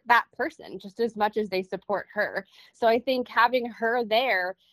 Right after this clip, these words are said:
it's drawing in these people who probably didn't know much about this person or didn't know much about the N F L, but wanna support Taylor in some weird adjacent way. So I definitely think that has something to do with it.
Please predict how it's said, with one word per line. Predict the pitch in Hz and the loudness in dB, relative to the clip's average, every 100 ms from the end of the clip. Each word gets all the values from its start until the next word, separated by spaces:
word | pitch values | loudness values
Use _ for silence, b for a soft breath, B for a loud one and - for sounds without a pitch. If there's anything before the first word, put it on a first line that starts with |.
| _ _ _ | _ _ _
it's | 208 185 | -20 -14
drawing | 190 214 233 240 233 | 0 6 6 6 2
in | 226 | 0
these | 220 | -2
people | - 254 226 | -6 -4 -2
who | 240 | -2
probably | 214 - - 392 381 | -4 -2 0 2 0
didn't | 277 381 440 214 | 2 2 2 4
know | 185 | 2
much | 185 190 - | 2 -2 -2
about | 175 170 | -4 -4
this | 196 185 | -6 -14
person | - 180 185 196 | -12 -12 -8 -6
or | |
didn't | 185 226 208 | -4 -4 -4
know | 240 269 | 0 2
much | 226 226 | 2 0
about | 202 196 | 2 2
the | 196 | 2
N | 180 | -4
F | 190 - | -4 -2
L, | 190 | -2
but | 196 180 190 | -2 -6 -6
wanna | 185 233 | -6 -6
support | - 220 220 214 | -8 -8 -6 -8
Taylor | - 208 233 226 | -8 -6 -4 -4
in | 156 202 | -6 -8
some | - 220 202 | -4 -4 -2
weird | 175 190 202 196 - | -8 -6 -6 -6 -6
adjacent | 190 - 185 - 190 - | -6 -2 -2 -2 -6 0
way. | 185 120 - 233 b b _ | 0 2 0 -6 b b _
So | 269 | 4
I | |
definitely | 254 277 247 269 247 262 | 6 4 4 -2 -4 -4
think | 226 | -6
that | 196 | -4
has | 185 185 | -2 -4
something | 175 170 | -6 -10
to | 170 | -10
do | 151 151 | -10 -8
with | 156 | -6
it. | 156 156 | 0 -2